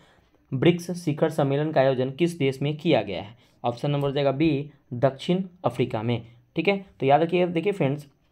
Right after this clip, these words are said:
ये पन्द्रहवें ब्रिक्स शिखर सम्मेलन का आयोजन तो दक्षिण अफ्रीका में किया जाएगा, लेकिन याद रखिएगा सोलहवें जो ब्रिक्स सम्मेलन हुआ ना, होगा ना, तो देखिए फ्रेंड्स, हम लोग अगर बात करते हैं ब्रिक्स की, तो बीआरआईसीएस,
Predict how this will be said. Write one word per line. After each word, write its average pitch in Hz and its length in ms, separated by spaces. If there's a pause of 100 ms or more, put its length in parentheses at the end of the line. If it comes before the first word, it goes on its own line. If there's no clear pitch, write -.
(520)
ये 156 140
पन्द्रहवें 151 460
ब्रिक्स 170 200
शिखर 170 180
सम्मेलन 165 360
का 165 80
आयोजन 160 220
तो 160 80
दक्षिण 143 280
अफ्रीका 160 280
में 156 140
किया 160 140
जाएगा, 123 360 (300)
लेकिन 139 160
याद 147 140
रखिएगा 165 260
सोलहवें 143 480
जो 175 100
ब्रिक्स 165 240
सम्मेलन 160 320
हुआ 170 180
ना, 117 280 (320)
होगा 156 160
ना, 131 80
तो 131 60
देखिए 143 240
फ्रेंड्स, 117 280
हम 143 140
लोग 165 120
अगर 160 140
बात 156 220
करते 160 120
हैं 139 80
ब्रिक्स 139 220
की, 131 100
तो 123 100
बीआरआईसीएस, 147 2750